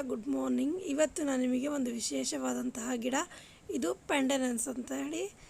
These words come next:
ಇದು ಇಂಡೋರ್ ಮತ್ತು ಔಟ್‌ಡೋರ್ ಎರಡು ಪ್ಲ್ಯಾಂಟ್ ಅಲ್ಲ, ಇಂಡೋರ್ ನಡೆಯೋದಿಲ್ಲ, ಔಟ್‌ಡೋರ್ ನಡೆಯೋದಿಲ್ಲ. ಹಂಗಂದ್ರೆ ಇದಕ್ಕೆ ಎಲ್ಲಿ ಇಡಬೇಕು ಅಂತ ಹೇಳ್ತೀನಿ. ಇಲ್ಲಿ ನೋಡ್ರಿ, ನನ್ನ ಗಿಡ ಇವತ್ತು ಎಷ್ಟು ದಿವಸ ಆಯ್ತು ನಾನು ನೀರು ಹಾಕಿಲ್ಲ,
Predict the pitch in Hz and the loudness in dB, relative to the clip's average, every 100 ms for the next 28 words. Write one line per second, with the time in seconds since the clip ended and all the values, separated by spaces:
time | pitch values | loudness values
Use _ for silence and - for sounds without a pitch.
0 | - - - 294 349 311 277 262 277 311 | -20 -20 -2 0 2 2 4 4 6 4
1 | 508 494 294 240 - - 285 269 226 269 | 2 -4 -6 -4 -6 -2 0 2 4 4
2 | 247 254 - 220 - - - - - - | 4 0 -6 -14 -18 -20 -20 -20 -6 2
3 | 277 269 330 - - 285 262 240 233 233 | 4 6 4 2 4 4 6 4 4 2
4 | - - - - - 320 269 277 294 311 | 0 -10 -20 -18 -2 4 6 8 6 6
5 | 285 285 277 302 277 233 262 254 254 254 | 4 4 4 2 2 2 2 4 2 2
6 | 233 240 247 285 403 - 277 262 247 262 | 0 0 0 0 -4 -6 -2 0 0 2
7 | 330 381 - - - 359 285 285 - 277 | 0 -2 -12 -20 -12 -4 -2 -2 2 2
8 | 311 269 247 233 269 262 - 262 240 262 | 4 2 0 0 -2 -4 0 0 2 2
9 | 311 453 - - - - - - - - | 0 -2 -10 -20 -20 -20 -20 -20 -20 -4
10 | 427 277 262 370 453 392 277 262 262 269 | 2 4 4 2 -2 -2 0 4 4 4
11 | 247 254 254 247 277 254 - 277 302 262 | 4 4 6 4 2 0 2 2 2 0
12 | 277 254 254 262 269 277 254 | 2 2 2 0 -2 0 2